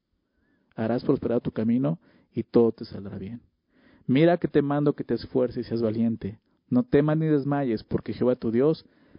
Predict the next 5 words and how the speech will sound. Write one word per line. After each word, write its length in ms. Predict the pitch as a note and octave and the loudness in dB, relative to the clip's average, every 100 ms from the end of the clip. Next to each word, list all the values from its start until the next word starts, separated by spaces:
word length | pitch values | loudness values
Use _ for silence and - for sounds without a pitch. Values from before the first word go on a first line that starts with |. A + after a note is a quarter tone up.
| - _ _ _ - | -20 _ _ _ -4
estará 680 | A2 - G#2+ G#2+ A2 A#2+ - _ _ _ _ | -4 -2 -4 -2 -2 -4 -10 _ _ _ _
contigo 720 | - G#2 - G#2+ G2 F#2 - _ _ _ | -8 -8 -4 -4 -4 -6 -12 _ _ _
en 100 | A2+ | -2
donde 220 | G#2+ G2+ | 0 0
quiera 420 | - C3 C3 D#3 | -2 -2 -2 -4